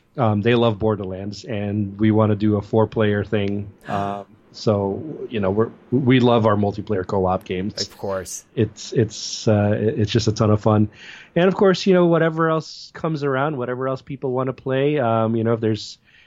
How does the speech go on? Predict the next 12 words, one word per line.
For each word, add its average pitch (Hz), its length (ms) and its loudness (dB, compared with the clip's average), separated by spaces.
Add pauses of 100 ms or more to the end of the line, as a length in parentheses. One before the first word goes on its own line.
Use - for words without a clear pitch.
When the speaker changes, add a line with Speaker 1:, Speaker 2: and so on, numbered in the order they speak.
(120)
Speaker 1:
if 113 140 -4
there's 113 180 0
time 123 300 0
for 143 320 4
it, 175 80 2
absolutely. 143 600 2
I'm, 110 200 0
I'm 117 160 0
game 117 240 2
for 123 180 2
anything. 127 500 2
Uh, 110 280 4